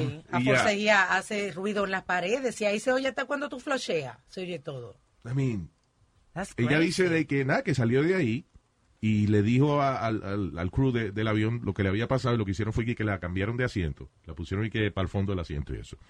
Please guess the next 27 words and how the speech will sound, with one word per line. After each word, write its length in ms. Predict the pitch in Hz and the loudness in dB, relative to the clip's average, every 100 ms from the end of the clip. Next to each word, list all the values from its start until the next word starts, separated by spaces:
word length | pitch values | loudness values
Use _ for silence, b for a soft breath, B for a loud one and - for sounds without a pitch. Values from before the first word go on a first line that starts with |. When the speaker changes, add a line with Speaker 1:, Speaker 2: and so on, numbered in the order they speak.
| b b b b b b _ - | b b b b b b _ -2
Speaker 2:
Ah, 440 | 117 110 107 107 | 2 4 4 4
y 140 | 135 131 | 4 4
que 100 | 135 | 4
cuando 240 | 131 135 | 4 4
llegó, 500 | 127 127 180 147 135 - | 4 2 2 2 0 -2
el, 160 | 120 | 0
estaban 440 | 107 107 113 127 143 | 0 0 0 0 2
ahí 120 | 151 | 2
las 100 | 147 | 2
autoridades, 520 | 156 156 156 123 135 | 2 4 4 2 2
pero 160 | 113 104 | 0 2
las 100 | 98 | 2
autoridades 420 | 98 90 98 113 | 0 0 0 0
estaban 300 | 110 123 127 | 0 0 0
ahí 100 | 123 | 0
para 160 | 120 | 2
llevarla 300 | 101 101 117 | 2 2 2
a 40 | 117 | 0
ella 140 | 120 | 0
al 60 | 117 | -2
hospital. 400 | - 131 117 135 | -2 -2 0 0
En 80 | 101 | -2
ningún 240 | 95 117 | -2 -2
momento 320 | 117 113 117 | -2 -2 -2
arrestaron 480 | 104 104 92 85 98 | -2 -2 -2 0 0
al 80 | 101 | -2
tipo. 320 | 226 - | -2 -2